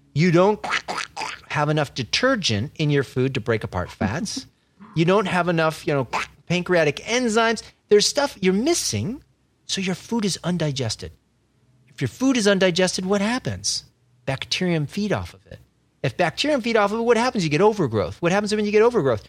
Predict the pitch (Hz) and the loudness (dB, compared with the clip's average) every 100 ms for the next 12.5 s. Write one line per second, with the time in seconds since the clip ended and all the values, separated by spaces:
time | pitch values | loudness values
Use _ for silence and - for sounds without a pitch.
0 | _ 190 190 - - 208 202 - - 170 | _ -2 -2 -2 -4 0 0 0 -4 -2
1 | - 180 185 180 190 - 214 - 196 120 | -2 -4 -4 -2 -4 -4 -8 -4 -4 -2
2 | 101 85 - _ _ _ - 254 269 196 | -2 -4 -12 _ _ _ -8 -4 0 0
3 | 175 - - 147 202 196 135 131 170 - | 0 -2 -4 -4 -2 -2 0 2 2 0
4 | 226 277 262 - - _ 123 113 113 110 | -2 -2 -2 -4 -8 _ -6 -2 -2 0
5 | 120 120 117 185 185 226 214 226 220 139 | -2 0 -2 -4 -4 0 2 2 0 0
6 | 120 120 - - 113 110 - 107 104 214 | -2 -4 -6 -6 -4 -4 -4 -4 0 0
7 | 226 214 208 214 208 214 - - _ 139 | 0 -2 0 0 0 -2 -8 -18 _ -4
8 | 139 131 139 139 131 139 175 226 - _ | -2 0 0 2 0 0 2 0 0 _
9 | 170 - 175 226 277 240 113 85 92 113 | -10 -6 -4 -2 0 2 0 -2 -8 -10
10 | 113 170 208 226 151 123 156 - - - | -4 -2 0 0 0 -2 0 0 -2 -2
11 | 190 233 - 139 127 - 208 320 120 87 | -2 -2 -4 -4 -4 -4 -4 -2 -6 -4
12 | 110 185 - 165 135 | -2 -2 -2 -2 -2